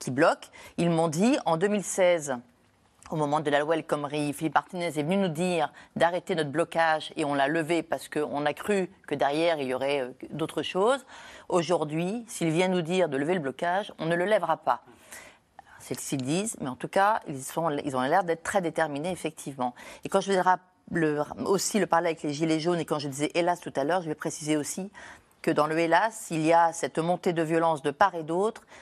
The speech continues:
C'est aujourd'hui cette violence que l'on sent poindre. Et quand vous parlez de la jeune fille qui a perdu son pouce, il ne faut pas oublier qu'il y a eu des mutilés, euh, en rafale au moment des Gilets jaunes. Et que, hélas,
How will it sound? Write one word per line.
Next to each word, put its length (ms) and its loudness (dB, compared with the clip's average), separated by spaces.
C'est 520 2
aujourd'hui 440 0
cette 160 -2
violence 440 2
que 100 -6
l'on 140 -2
sent 180 -4
poindre. 380 0
Et 180 0
quand 140 -2
vous 100 -4
parlez 240 0
de 60 -2
la 100 2
jeune 160 -2
fille 160 -10
qui 80 -6
a 60 -6
perdu 300 0
son 180 -6
pouce, 260 -6
il 40 -16
ne 40 -18
faut 80 -6
pas 140 -4
oublier 180 -2
qu'il 160 -6
y 20 -4
a 20 -6
eu 40 -6
des 80 -4
mutilés, 720 -4
euh, 140 -4
en 100 0
rafale 440 2
au 100 -2
moment 160 0
des 160 -2
Gilets 240 0
jaunes. 340 -2
Et 100 -2
que, 400 2
hélas, 500 0